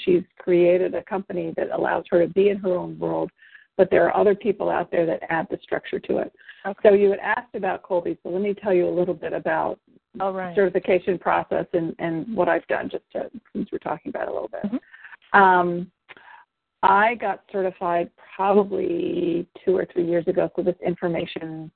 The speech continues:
Speaker 1: maybe three years ago. Jesus, God. Um, so it might be old.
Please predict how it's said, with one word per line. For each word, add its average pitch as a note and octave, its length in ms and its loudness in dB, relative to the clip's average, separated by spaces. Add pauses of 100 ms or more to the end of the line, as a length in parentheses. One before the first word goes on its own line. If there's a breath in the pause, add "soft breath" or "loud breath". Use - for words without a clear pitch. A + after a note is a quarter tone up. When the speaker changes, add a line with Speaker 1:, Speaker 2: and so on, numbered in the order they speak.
(120)
Speaker 1:
maybe - 320 -8
three - 120 -6
years D#3 180 -6 (100)
ago. - 100 -18 (220)
Jesus, G#3 240 -2 (140)
God. G3+ 200 -8 (640 loud breath)
Um, F3 480 4 (220)
so - 60 4
it F3 80 4
might F#3+ 180 2
be F3+ 160 2
old. D3 260 -2